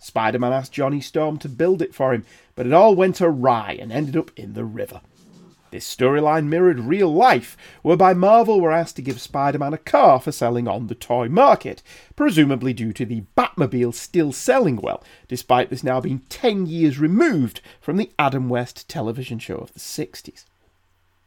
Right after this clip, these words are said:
However, writer Jerry Conway thought this was a stupid idea and treated it as such. However, Corona now want a return on their investment, demanding the car back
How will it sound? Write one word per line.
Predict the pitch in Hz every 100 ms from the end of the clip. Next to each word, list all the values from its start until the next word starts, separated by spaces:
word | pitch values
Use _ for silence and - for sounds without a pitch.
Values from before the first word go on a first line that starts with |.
| _
However, | 226 269 185 131 - _ - -
writer | 139 202 233 - 101 160
Jerry | 180 113 117 110
Conway | - 139 147 175
thought | 190 175 190
this | 202
was | 226 233
a | 247
stupid | - - 240 214 180 117
idea | 101 107 98 - _ _ _ -
and | 151 147 -
treated | - 87 - 113
it | - -
as | 104 -
such. | - - 131 - - - _ _ _ _ _
However, | 208 285 285 254
Corona | 233 214 370 311 185
now | 196 190
want | 170 147 170
a |
return | 165 170 170 123
on | 117
their | 110
investment, | 107 110 151 180 123 - - _ - _
demanding | 143 131 139 196 190 175
the |
car | - - 220 196
back | 185 262 151 -